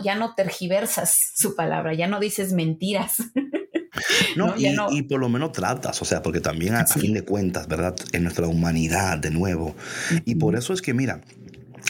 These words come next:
Speaker 2: cuando nosotros, eh, somos conscientes de nuestra capacidad,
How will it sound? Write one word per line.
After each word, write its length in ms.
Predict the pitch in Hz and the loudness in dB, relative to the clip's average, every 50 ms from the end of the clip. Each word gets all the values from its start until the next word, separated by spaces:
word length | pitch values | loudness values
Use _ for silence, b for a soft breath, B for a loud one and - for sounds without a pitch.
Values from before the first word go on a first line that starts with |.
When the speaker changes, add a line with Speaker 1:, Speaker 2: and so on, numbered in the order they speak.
| - - | -6 -4
Speaker 2:
cuando 240 | - 107 104 98 92 | -2 -2 0 2 2
nosotros, 840 | 90 87 85 - - 104 127 123 - 95 95 87 - - - - - - | 2 2 0 0 0 0 0 0 0 -2 -4 -2 -2 -4 -4 -6 -8 -4
eh, 360 | - 87 85 85 80 82 82 82 | -2 0 0 2 0 0 -2 -2
somos 380 | - - 90 101 110 120 117 | -2 0 0 2 2 0 0
conscientes 1040 | - 117 95 92 90 87 - - - 127 127 123 110 92 87 - - 120 - - - - | 0 0 0 2 2 0 0 0 0 0 0 2 0 0 -2 -4 -4 -6 -6 -6 -4 -2
de 100 | - 87 | 0 2
nuestra 320 | 87 87 87 - 87 85 | 2 0 0 -2 -4 -4
capacidad, 880 | - - - 120 127 127 127 - 107 - - 92 85 82 82 80 - - | -4 -2 -2 0 0 0 0 -2 0 0 0 0 0 0 0 -2 -2 -4